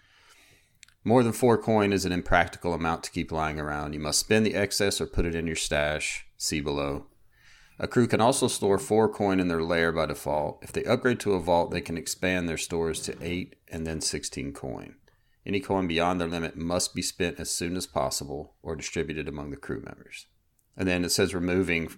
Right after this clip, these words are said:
it has a thing about removing coin from your stash. It says, "If you want to pull coin out of your stash, you may do so at a cost. Your character sells off some of their assets and investments in order to get some quick cash.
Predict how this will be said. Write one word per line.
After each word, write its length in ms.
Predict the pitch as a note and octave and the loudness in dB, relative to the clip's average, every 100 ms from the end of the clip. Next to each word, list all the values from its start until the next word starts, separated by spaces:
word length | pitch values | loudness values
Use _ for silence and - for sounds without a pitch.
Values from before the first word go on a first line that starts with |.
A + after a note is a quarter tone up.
| _ - | _ -2
it 100 | G2 | 2
has 180 | G2 F2+ | 2 2
a 60 | |
thing 160 | - F2 | 0 0
about 200 | E2 - | 0 0
removing 360 | E2 E2+ D#2 D2 | -2 -2 -4 -4
coin 200 | D2 D2 | -4 -4
from 140 | E2 | -6
your 60 | D#2 | -4
stash. 280 | - D#2 - | -2 -2 -2
It 40 | |
says, 160 | F2 F2 | -4 -4
"If 120 | F#2+ | -2
you 80 | F2+ | 0
want 180 | F2+ E2 | 0 2
to 40 | |
pull 180 | G#2+ G#2+ | 2 2
coin 240 | - G2+ F#2+ | 2 0 2
out 160 | F2+ | 2
of 80 | E2+ | 0
your 80 | E2 | -2
stash, 480 | - E2+ D#2 D#2 - | 2 4 4 2 -2
you 100 | E2 | -2
may 180 | F2 | -2
do 200 | E2 E2 | -2 -2
so 280 | E2 - D#2 | -2 -2 0
at 120 | D2 | -2
a 40 | D2+ | -4
cost. 640 | - D#2+ C#2 - - - - - | 0 2 2 0 -6 -8 -20 -16
Your 120 | - - | -14 -4
character 340 | F2 D#2+ - | -2 -2 -4
sells 380 | - D#2+ E2+ E2 | -2 0 0 0
off 160 | D2+ | -2
some 160 | - D#2 | 0 -2
of 60 | D#2 | -2
their 140 | C2+ | -2
assets 500 | C#2 C#2+ - D2 - | -2 -4 -4 -6 -4
and 260 | C2+ C2+ C#2 _ _ | -6 -8 -10 _ _
investments 560 | D#2 D2 C#2+ D2+ C#2+ - | -6 -2 -2 -4 -8 -6
in 80 | D2+ | -6
order 220 | D2+ C#2+ | -6 -6
to 60 | |
get 180 | C#2+ B1 | -6 -6
some 160 | - - | -8 -8
quick 260 | - - | -10 -8
cash. 500 | - B1 G1+ - - | -4 -4 -4 -6 -8